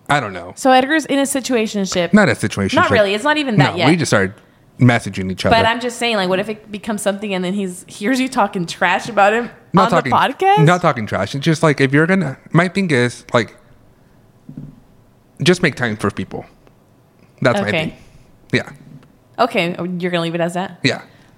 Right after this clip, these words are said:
Speaker 2: Okay, guys. Who knows? It's 'cause you just kinda started, like, not really in the talking phase or anything, but it just started becoming a known person, I guess. Is that what you call it?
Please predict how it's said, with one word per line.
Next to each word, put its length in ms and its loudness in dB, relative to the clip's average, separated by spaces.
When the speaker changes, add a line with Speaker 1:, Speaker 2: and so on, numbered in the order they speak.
Speaker 2:
Okay, 260 -2
guys. 300 0
Who 200 0
knows? 600 2
It's 160 -4
'cause 280 0
you 260 -2
just 480 -2
kinda 240 0
started, 340 -2
like, 260 -4
not 260 2
really 180 4
in 60 2
the 60 4
talking 320 -2
phase 180 -6
or 40 -6
anything, 260 -8
but 180 -2
it 200 0
just 200 0
started 380 2
becoming 760 -4
a 80 -4
known 340 -4
person, 420 -14
I 40 -14
guess. 380 -14
Is 120 -16
that 140 -8
what 140 -20
you 80 -20
call 140 -10
it? 80 -16